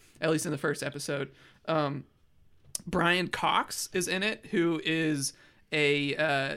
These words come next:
lead character in the H B O show, uh, Succession, which is very, very popular. Uh, I also think he was in, I, I, I believe he was in, um,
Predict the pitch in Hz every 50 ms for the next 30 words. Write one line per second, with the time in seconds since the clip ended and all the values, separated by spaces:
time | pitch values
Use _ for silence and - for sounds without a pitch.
0 | - - - 151 147 151 160 165 170 165 143 - - - 147 147 151 151 151 -
1 | 160 156 147 143 139 - - 160 151 143 139 139 135 127 - 135 139 135 - 160
2 | 139 - - 151 143 139 139 139 139 139 139 - - 151 143 147 143 139 139 135
3 | 143 143 - - - - - - - - 143 147 139 127 143 - - 143 - -
4 | - 175 - - - - 147 139 - - - - - 165 156 - 190 151 151 151
5 | 139 123 135 156 175 196 190 165 143 156 151 151 143 - 170 151 147 - 160 151
6 | 151 147 143 143 139 - - - - - 160 147 151 143 139 - 160 196 240 233
7 | 269 240 214 208 214 - 220 208 202 190 - 208 185 180 180 170 151 - - 151
8 | 143 - 156 147 - - - 156 143 - - - - - 165 160 180 190 196 196
9 | 175 190 175 170 165 147 151 147 143 139 139 135 - 147 139 139 139 131 -